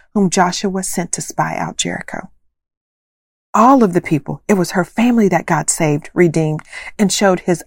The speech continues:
unfailing love for even the least of them. Rahab was a woman full of faith that allowed redemption to come forth from the favor of God.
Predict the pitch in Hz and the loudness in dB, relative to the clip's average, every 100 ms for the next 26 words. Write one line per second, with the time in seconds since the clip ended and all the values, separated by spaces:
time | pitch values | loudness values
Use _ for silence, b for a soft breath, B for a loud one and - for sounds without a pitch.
0 | - 240 294 - 285 269 262 196 170 165 | 2 2 2 2 2 4 2 4 4 4
1 | - b b _ - - 175 165 165 160 | 0 b b _ -6 -2 -2 -2 -2 -6
2 | - - 147 143 - - - - - _ | -4 0 2 0 -2 -8 -8 -8 -10 _
3 | _ _ _ _ _ _ _ _ _ - | _ _ _ _ _ _ _ _ _ -4
4 | 170 226 269 262 254 247 208 175 160 175 | 2 4 4 2 -2 -2 -2 0 0 0
5 | 202 220 214 _ 180 - 151 - - 175 | 2 0 -2 _ -2 -2 -4 -8 -2 0
6 | 147 151 - b b 190 180 170 165 156 | 0 -2 -12 b b 2 4 6 4 4
7 | 165 156 220 262 - 254 214 190 165 - | 2 2 4 4 2 0 0 0 -2 2
8 | 208 214 - 170 151 - 165 160 160 - | 2 2 0 0 0 0 2 4 2 0
9 | 175 170 - - - | -2 0 0 0 -4